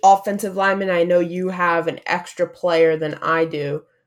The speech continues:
Um, I have Andrew Thomas, Matt Parrott, Zach Fulton, Shane Lemieux, Nate Soldier, Will Hernandez, Nick Gates, and Brett Heggie.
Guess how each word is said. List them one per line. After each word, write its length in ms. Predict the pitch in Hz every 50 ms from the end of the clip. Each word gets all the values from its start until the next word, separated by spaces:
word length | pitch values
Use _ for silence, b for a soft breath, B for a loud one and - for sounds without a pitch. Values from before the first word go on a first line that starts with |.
| _ _ -
Um, 420 | - 92 92 87 76 76 90 87 - -
I 160 | - 175 175
have 120 | 175 170 170
Andrew 300 | 175 175 180 180 185 180
Thomas, 400 | - 185 185 185 180 175 175 -
Matt 240 | 175 175 170 -
Parrott, 380 | - - 175 165 165 160 165 -
Zach 260 | - 175 175 175 -
Fulton, 380 | - 165 156 - - 160 160 165
Shane 240 | - - 180 180 180
Lemieux, 420 | 175 170 170 165 160 160 156 156
Nate 280 | 165 180 180 170 - -
Soldier, 440 | - 165 165 165 160 160 160 156
Will 220 | 160 165 180 185 190
Hernandez, 640 | 196 180 165 170 170 170 170 170 170 170 165 160 170
Nick 220 | 180 175 165 -
Gates, 260 | - 160 156 156 156 147
and 140 | 143 143
Brett 160 | 143 147 147 156
Heggie. 420 | 170 165 165 156 160 160 160